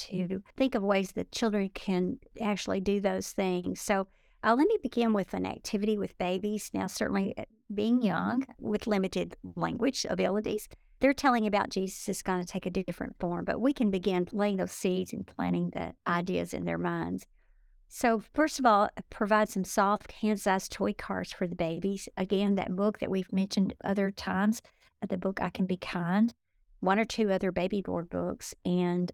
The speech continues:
preschool family card. So place all of these things on a play mat and just seat a baby on the mat and wait for him to initiate play.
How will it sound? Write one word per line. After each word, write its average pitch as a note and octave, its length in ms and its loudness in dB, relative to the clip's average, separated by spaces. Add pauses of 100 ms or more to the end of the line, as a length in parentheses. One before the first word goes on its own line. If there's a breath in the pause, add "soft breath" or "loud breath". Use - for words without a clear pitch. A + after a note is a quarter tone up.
preschool F#3 360 -2
family F#3 340 0
card. - 440 -8 (540)
So - 140 -2
place A#3 400 0
all A3 180 6
of G#3+ 80 2
these F#3 160 -4
things F3+ 300 -2
on F#3+ 160 0
a E3+ 40 -2
play F#3 280 -4
mat E3+ 340 0
and F#3+ 80 -4
just F#3 160 -6
seat F3+ 200 -2
a F3+ 40 -2
baby F3 380 -2
on F3 100 0
the F3 80 0
mat E3+ 380 -2
and G3 200 -2
wait G#3+ 220 4
for G#3 80 -2
him F4 480 0 (220)
to - 120 0
initiate F#3+ 680 0
play. - 400 -6